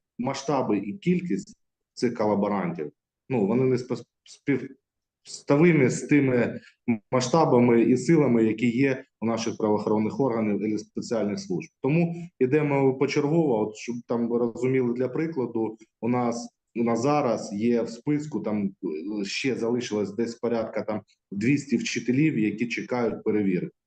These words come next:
Тобто це тільки вчителі, да? Ще там культура, е, ми до неї не дійшли, це працівники, які, ну, там, залишались на місці, яким потрібно пройти в будь-якому випадку процедуру цю для того, щоб,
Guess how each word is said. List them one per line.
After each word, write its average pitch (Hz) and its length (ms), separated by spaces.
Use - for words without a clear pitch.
Тобто - 160
це 147 120
тільки - 240
вчителі, 113 640
да? 123 280
Ще - 200
там 98 280
культура, 156 600
е, 135 720
ми 127 300
до 131 120
неї 127 200
не 127 180
дійшли, 123 440
це 110 160
працівники, 117 560
які, 107 480
ну, 104 260
там, 90 260
залишались 113 720
на 123 60
місці, 151 320
яким 110 260
потрібно 113 400
пройти 120 320
в - 20
будь-якому 120 520
випадку 120 400
процедуру 98 600
цю 117 220
для 95 140
того, 92 240
щоб, 92 180